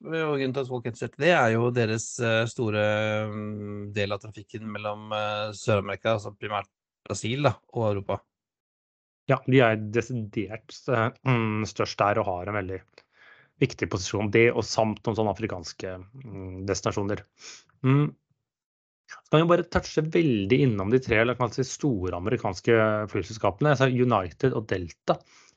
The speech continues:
Speaker 2: Eh, begge rapporterte om en ebit-margin på sytten prosent, som er ganske bra. Eh, American på femten prosent. Eh, eh, hvor differansen her skyldes mer at, eh, Delta og United har mer internasjonal trafikk, hvilket går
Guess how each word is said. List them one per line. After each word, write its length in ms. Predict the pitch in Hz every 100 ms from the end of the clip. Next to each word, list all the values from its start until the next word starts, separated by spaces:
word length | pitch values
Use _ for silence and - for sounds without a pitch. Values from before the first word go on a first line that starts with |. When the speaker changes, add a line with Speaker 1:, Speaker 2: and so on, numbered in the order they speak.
| _ - _
Speaker 2:
Eh, 840 | 131 120 120 113 113 117 120 117 117
begge 320 | 123 98 95
rapporterte 380 | - 160 120 -
om 60 |
en 80 | 110
ebit-margin 540 | 92 92 104 95 98 95
på 80 | 104
sytten 380 | - - - 85
prosent, 380 | 101 127 180 165
som 140 | 123
er 80 | 101
ganske 240 | 110 101 117
bra. 220 | 107 139 170
Eh, 360 | 147 123 120 117
American 420 | 104 92 92 117
på 140 | -
femten 400 | - - 110 -
prosent. 400 | 95 92 147 190 -
Eh, 560 | - 131 123 123 120 120 - - - _ _ -
eh, 380 | 135 65 67 65
hvor 220 | 120 120 117
differansen 560 | 113 110 95 90 - 117
her 160 | 107 113
skyldes 300 | 107 101 104
mer 160 | 92
at, 220 | 95 95 _ 107
eh, 160 | 101 98
Delta 400 | 92 85 - 104
og 80 | 98
United 240 | 92 -
har 80 | 104 98
mer 160 | 117
internasjonal 480 | 90 - 107 - 101
trafikk, 380 | 107 - 131 -
hvilket 380 | 107 - 120 110
går 160 | 101